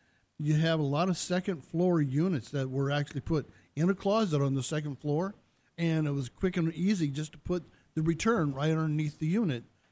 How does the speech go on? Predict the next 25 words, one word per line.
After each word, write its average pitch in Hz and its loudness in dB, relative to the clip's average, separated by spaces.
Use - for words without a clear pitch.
so 160 0
that 156 0
it 156 -4
way 151 -2
just, 139 -6
you 160 0
know, 127 -6
uh, 139 0
you 185 2
know, 139 0
just 143 -4
return 165 -2
all 160 0
the 147 0
air 165 0
at 139 -8
the - -20
second 143 -8
floor 147 -4
and 151 0
return 160 0
it 143 -4
right 143 -2
out 185 2
again. 113 -8